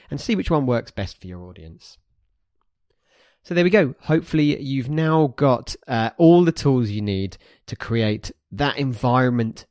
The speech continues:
to hopefully give you better engagements and, and responses and more reach with your LinkedIn posts. As I said at the top,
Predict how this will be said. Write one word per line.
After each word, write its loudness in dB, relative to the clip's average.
to -8
hopefully 0
give -2
you -2
better 0
engagements -4
and, -10
and -6
responses -6
and -4
more 2
reach -4
with -8
your -4
LinkedIn -6
posts. -6
As -2
I 2
said -2
at -4
the -8
top, -8